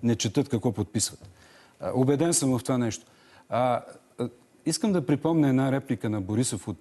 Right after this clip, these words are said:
преди години, когато беше влязъл в парламента и, и нарече народните представители безделници. Това е неговата оценка за тези, които той изпраща там, за да натискат само бутоните, без да ги интересува какво се внася.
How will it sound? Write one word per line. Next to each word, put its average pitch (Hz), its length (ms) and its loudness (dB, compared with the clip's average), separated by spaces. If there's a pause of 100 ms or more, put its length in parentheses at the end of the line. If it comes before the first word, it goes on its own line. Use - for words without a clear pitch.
преди 95 360 -4 (340)
години, 110 520 2 (580)
когато 120 340 0
беше 131 260 0
влязъл 117 280 2
в - 40 -8
парламента 117 520 0
и, 117 320 -2 (220)
и 117 120 -2
нарече 113 380 0
народните 117 400 2
представители 104 600 -4
безделници. 85 800 -4 (1080)
Това 143 140 2
е 143 40 2
неговата 143 380 2
оценка 135 640 -2 (580)
за 110 340 0 (140)
тези, 139 280 2
които 151 240 2
той 147 140 2
изпраща 139 400 -2
там, 135 260 0
за 120 80 0
да 120 60 0
натискат 117 380 -2
само 123 240 -2
бутоните, 110 520 -2
без 117 220 0
да 110 60 -2
ги 107 120 -4
интересува 107 480 0
какво 113 240 -4
се - 120 -2
внася. 101 280 -2